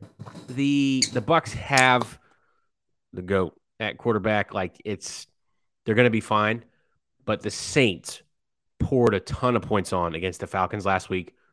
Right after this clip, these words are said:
when it counted, and it was a boat race. And that's always what the Saints have been able to do. So I feel like they're more stilted towards that style of play.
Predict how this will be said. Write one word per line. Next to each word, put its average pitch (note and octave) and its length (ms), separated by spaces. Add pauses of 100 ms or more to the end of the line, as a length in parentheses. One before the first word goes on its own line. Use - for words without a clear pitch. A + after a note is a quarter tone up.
(120)
when G2 120
it E2+ 100
counted, - 380 (540)
and F#2+ 100
it F#2+ 60
was F#2+ 160
a G2+ 40
boat F2+ 260
race. A#1 300 (220)
And G2+ 100
that's A2 180
always A2+ 320
what G#2 100
the F#2 60
Saints G#2+ 240
have G2 80
been G2 80
able F#2+ 180
to F#2+ 120
do. G2 340 (280)
So - 160
I G#2 120
feel E3+ 400
like A2 320
they're G#2 220
more A2 440
stilted G#2 500
towards G2 280
that F#2 160
style F2+ 300
of - 120
play. G2 340